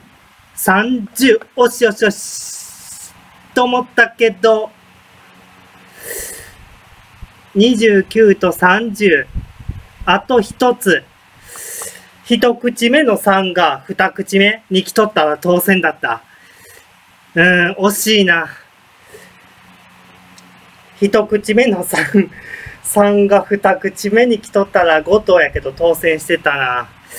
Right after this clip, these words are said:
いやー、ちょっと悔しいな、これは。うん。でもだんだんとちょっと近づいてきてる、当選に。うん。だんだんと近づいてきてるから、もうそろそろ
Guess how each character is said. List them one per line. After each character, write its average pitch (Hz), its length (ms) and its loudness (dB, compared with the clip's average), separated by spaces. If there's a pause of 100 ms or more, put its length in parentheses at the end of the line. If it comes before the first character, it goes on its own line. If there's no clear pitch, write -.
(500)
い 196 100 4
や 190 300 4
ー、 190 60 -8
ち - 120 -12
ょ - 40 -12
っ - 20 -16 (120)
と 214 100 2
悔 214 260 4
し 202 160 0
い 180 40 0
な、 175 120 2
こ 170 120 -4
れ 160 120 2
は。 156 220 -2 (360)
う 175 100 0
ん。 147 340 0 (220)
で 202 80 2
も 180 100 -2
だ 185 200 0
ん 202 80 -2
だ 294 180 2
ん 247 80 -2
と 156 300 -2 (120)
ち 226 100 0
ょ - 20 6
っ 233 60 -8
と 156 140 2
近 202 320 0
づ 190 100 -2
い 202 80 -2
て 185 80 -2
き - 80 -16
て 165 80 0
る、 156 240 0
当 165 180 0
選 151 240 -2
に。 139 220 -8 (720)
う 147 240 -2
ん。 131 140 -8 (180)
だ 170 180 2
ん 180 120 -4
だ 247 160 2
ん 233 80 -10
と 165 160 -4
近 - 240 -4
づ 202 160 -2
い 202 80 -6
て 196 100 -2
き - 140 -18
て 196 160 2
る 196 100 0
か 156 140 0
ら、 147 80 0
も 233 300 4
う 254 60 -4
そ 285 100 -2
ろ 233 120 2
そ 190 140 -2
ろ 151 180 0